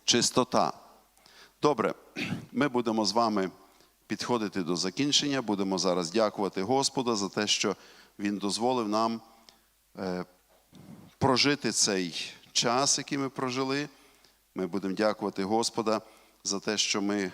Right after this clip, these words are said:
мали служіння. Тому пам'ятайте, ще раз повертаюся до тексту, який я читав на початку. Усе Писання Богом натхнене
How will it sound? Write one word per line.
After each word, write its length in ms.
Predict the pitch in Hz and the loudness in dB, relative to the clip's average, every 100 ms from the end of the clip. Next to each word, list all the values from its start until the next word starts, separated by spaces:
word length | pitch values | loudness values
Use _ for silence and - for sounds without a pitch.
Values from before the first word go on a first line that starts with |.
| - | -4
мали 340 | 101 98 90 | 0 2 2
служіння. 680 | 92 - 107 131 165 156 147 - - - - _ _ _ _ _ | 0 0 0 2 2 0 -4 -8 -20 -20 -20 _ _ _ _ _
Тому 260 | 135 139 135 | 0 2 2
пам'ятайте, 680 | 117 117 104 135 160 170 | 2 0 2 2 2 2
ще 320 | 151 - 151 | 4 4 4
раз 140 | 143 147 | 4 0
повертаюся 680 | - 117 110 131 147 135 131 | 0 0 4 4 6 4 2
до 140 | 113 | 0
тексту, 400 | - 156 160 - | 2 2 4 2
який 200 | 123 - | 0 2
я 60 | 139 | 2
читав 320 | - 120 127 | 2 4 4
на 140 | 123 | 4
початку. 640 | 123 127 - 101 - - 78 - _ _ _ _ _ _ | 2 2 2 2 0 -6 -10 -12 _ _ _ _ _ _
Усе 380 | 127 120 - 175 | -2 2 4 4
Писання 580 | - 165 147 156 147 147 | 4 2 4 2 0 -2
Богом 680 | 113 113 135 139 139 143 135 - - | 0 2 4 4 2 -2 -4 -18 -8
натхнене 840 | 127 135 117 110 - 143 139 147 | -2 2 2 0 -2 -6 -4 -4